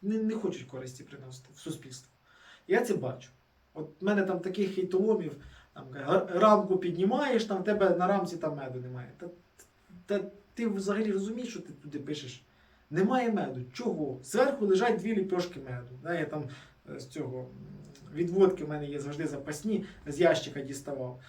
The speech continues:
Дістаю, це запасний відводок, там зверху є мед. Мені не треба, щоб в нього на рамках був мед. Він не може туди той відводок зібрати того меду. Мені треба, щоб там була матка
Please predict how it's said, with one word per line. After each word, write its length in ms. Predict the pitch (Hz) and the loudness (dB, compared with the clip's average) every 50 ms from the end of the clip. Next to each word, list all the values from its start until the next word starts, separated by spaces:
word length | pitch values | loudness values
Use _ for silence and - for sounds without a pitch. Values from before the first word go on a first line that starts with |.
| - - - | -20 -14 -10
Дістаю, 520 | 175 233 262 - - 294 285 262 285 262 | -6 -6 -6 -4 -2 -4 -2 -2 -2 -2
це 160 | - 185 190 | 0 0 0
запасний 540 | 185 226 233 226 247 240 240 - 240 202 175 | 0 0 -2 -4 -4 -6 -6 -4 -2 -2 0
відводок, 540 | 175 202 196 220 233 214 165 151 - - - | 0 -2 -2 -2 0 0 0 0 -2 -6 -6
там 160 | 208 214 220 | -6 -4 -4
зверху 340 | 226 247 226 196 - - 190 | 0 2 2 2 2 2 -4
є 160 | 190 190 214 | -4 -4 -4
мед. 220 | 214 202 160 135 - | -4 -4 -6 -6 -4
Мені 180 | 185 220 247 262 | -4 -4 -4 -2
не 100 | 285 294 | -4 -2
треба, 300 | 285 294 285 220 190 175 | 0 0 0 2 0 -2
щоб 140 | 180 190 190 | -4 -2 -2
в 40 | |
нього 120 | 196 202 190 | -2 0 0
на 100 | 196 202 | 0 0
рамках 360 | 208 185 180 156 - 156 151 | 0 0 -2 -4 -6 -10 -8
був 220 | 156 180 180 175 | -6 -6 -4 -4
мед. 160 | 170 160 151 - | -2 -4 -4 -4
Він 160 | 208 240 262 277 | -4 -4 -2 -2
не 120 | 285 294 | -2 -2
може 380 | 285 277 277 285 277 214 190 180 | -2 -2 -2 0 0 0 0 0
туди 260 | 175 180 185 196 196 | -2 -2 -2 -2 -2
той 180 | 190 185 175 | 0 0 -2
відводок 380 | 175 175 175 180 196 190 180 156 | 0 0 0 0 0 -2 -2 -4
зібрати 400 | 147 160 165 160 170 170 151 151 | -6 -6 -6 -2 -2 -2 -2 -4
того 240 | - - 151 156 160 | -8 -8 -8 -8 -6
меду. 260 | 165 202 175 - 202 | -6 -6 -6 -6 -4
Мені 140 | 196 220 226 | -4 -4 -4
треба, 180 | 226 226 233 | -2 -2 -2
щоб 100 | 202 - | -2 -2
там 120 | 196 180 165 | -2 -4 -4
була 200 | 151 143 139 135 151 | -4 -6 -8 -4 -2
матка 420 | 208 254 277 - - - 277 277 | 0 0 0 -2 -6 -10 -12 -12